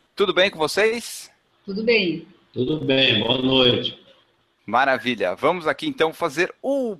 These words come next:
Speaker 1: podcast. E eu sou o Enio Augusto, e se você quiser saber tudo sobre o Por Falar em Corrida, vai lá no nosso site, w w w ponto por falar em corrida ponto com.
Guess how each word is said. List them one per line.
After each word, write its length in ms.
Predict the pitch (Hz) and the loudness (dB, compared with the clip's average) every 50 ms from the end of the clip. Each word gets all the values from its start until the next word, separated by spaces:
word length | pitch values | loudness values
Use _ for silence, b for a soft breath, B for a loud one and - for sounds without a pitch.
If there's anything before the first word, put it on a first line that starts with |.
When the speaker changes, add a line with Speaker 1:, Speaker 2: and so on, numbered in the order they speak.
| _ | _
Speaker 1:
podcast. 640 | - - 202 190 170 143 - - 135 120 - - - 104 | 0 2 2 2 2 -2 -2 0 0 0 0 -4 -10 -8
E 100 | - 196 | -2 2
eu 200 | 196 214 240 240 | 4 6 6 4
sou 260 | - 147 - 170 139 131 | 4 2 0 0 2 2
o 80 | 139 | 0
Enio 140 | 143 147 160 | 0 0 -2
Augusto, 360 | 156 135 156 196 208 - - | -2 -4 -4 -6 -6 -6 -8
e 40 | 175 | -10
se 80 | - - | -8 -6
você 240 | 165 160 - 175 | -6 -6 -4 -6
quiser 180 | 151 131 151 151 | -6 -2 -2 -2
saber 280 | 139 - 151 139 131 123 | 0 0 0 0 0 -4
tudo 280 | - - 208 208 170 | -6 -6 -8 -6 -4
sobre 240 | - - 143 127 135 | -2 -2 -2 -2 -2
o 40 | 127 | -4
Por 140 | - 139 - | -4 -4 -2
Falar 220 | - 131 135 139 | 0 2 2 2
em 60 | 147 | 2
Corrida, 260 | - - 131 156 170 | 0 -4 -2 -2 0
vai 160 | 156 156 151 143 | 0 2 2 2
lá 140 | 151 156 | 4 2
no 200 | 170 175 160 135 - _ _ - | 2 2 0 -4 -6 _ _ -4
nosso 320 | 131 151 151 147 - - | 0 2 2 2 0 -2
site, 440 | - - 160 175 185 - - - - | -2 0 0 0 0 -4 -10 -18 -16
w 320 | - - 151 156 147 143 135 | -4 0 2 2 2 0 0
w 160 | 143 139 127 | 0 0 2
w 240 | 131 143 151 156 147 | 0 0 0 -2 -4
ponto 300 | - 139 143 139 - 123 | -6 -4 -6 -6 -6 -10
por 280 | _ - 185 233 226 | _ -8 -6 -6 -6
falar 320 | - - 147 139 147 156 160 | -4 -4 -2 0 2 2 0
em 60 | 147 | 0
corrida 400 | - 113 104 131 165 160 143 110 | -4 -6 -6 -4 -2 -2 -2 -2
ponto 600 | - _ _ - 185 214 208 190 _ _ - 196 | -2 _ _ -4 -2 -2 -4 -6 _ _ -10 -10
com. 440 | - - - 117 113 107 95 90 101 | -10 -4 -2 0 0 0 0 -4 -8